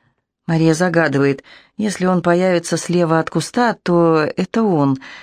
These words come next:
Если справа, то не он. И это значит, что он не придёт никогда.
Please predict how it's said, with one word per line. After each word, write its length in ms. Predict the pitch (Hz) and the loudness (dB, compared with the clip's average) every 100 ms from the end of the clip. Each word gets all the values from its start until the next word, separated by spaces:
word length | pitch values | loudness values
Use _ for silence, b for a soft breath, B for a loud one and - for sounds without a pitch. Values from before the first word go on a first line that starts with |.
| B | B
Если 300 | - 160 - | -2 -2 0
справа, 560 | 160 - 175 214 240 269 269 B B | -4 -2 0 2 2 0 -4 B B
то 120 | - 214 | -2 2
не 160 | 220 | 2
он. 260 | 190 156 147 | 2 0 0
И 140 | - | 0
это 240 | 170 170 160 | -2 0 0
значит, 560 | 170 208 226 185 - B B B | 0 0 0 -4 -8 B B B
что 240 | - 190 | -4 0
он 120 | 185 | 2
не 100 | 185 | 0
придёт 360 | 175 175 185 196 | 0 0 0 0
никогда. 640 | 190 208 208 180 160 127 | -2 0 -2 0 0 -2